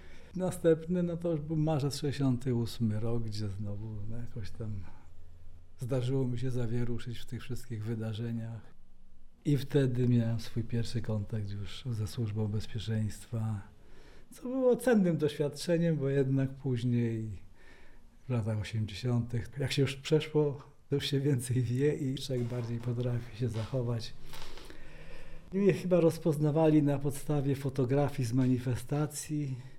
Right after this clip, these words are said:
bo wtedy nie było telefonów komórkowych, ani żadnych, ani zwykłych. Był jeden telefon na Akademik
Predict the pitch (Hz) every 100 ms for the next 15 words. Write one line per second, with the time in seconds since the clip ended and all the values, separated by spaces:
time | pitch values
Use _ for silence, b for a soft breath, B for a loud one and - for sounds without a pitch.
0 | - - - - 139 - - 131 131 123
1 | 120 127 117 101 113 107 117 120 120 -
2 | 117 110 107 - 139 123 123 113 113 104
3 | 123 120 127 123 117 147 117 117 104 113
4 | 120 127 127 107 123 123 120 120 120 117
5 | 123 117 117 110 117 117 120 120 117